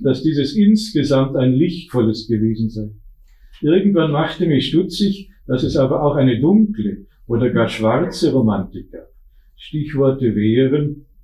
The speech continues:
Lord Byron, Anne Radcliffe, Mary Shelley, E T H Hoffmann selbst, Baudelaire, der Philosoph Arthur Schopenhauer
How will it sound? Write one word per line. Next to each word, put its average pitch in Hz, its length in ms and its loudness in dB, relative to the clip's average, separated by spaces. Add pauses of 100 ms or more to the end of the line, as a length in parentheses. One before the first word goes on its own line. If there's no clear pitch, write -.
(360)
Lord 104 280 -6
Byron, 135 680 0 (100)
Anne 107 220 0
Radcliffe, 131 600 -2
Mary 101 240 -2
Shelley, 131 480 0 (360)
E 110 160 0
T 110 140 -4
H 107 100 0
Hoffmann 113 400 -2
selbst, 127 420 -2
Baudelaire, 123 580 2 (460)
der 147 120 -2
Philosoph 139 680 0
Arthur 131 360 0
Schopenhauer 127 760 0